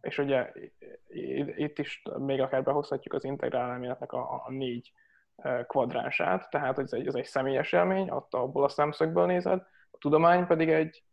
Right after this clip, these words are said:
harmadik személy, egy kívülálló szemével nézi,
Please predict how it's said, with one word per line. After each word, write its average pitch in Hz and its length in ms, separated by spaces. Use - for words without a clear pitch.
harmadik 139 440
személy, 127 480
egy - 260
kívülálló 135 760
szemével 120 460
nézi, - 380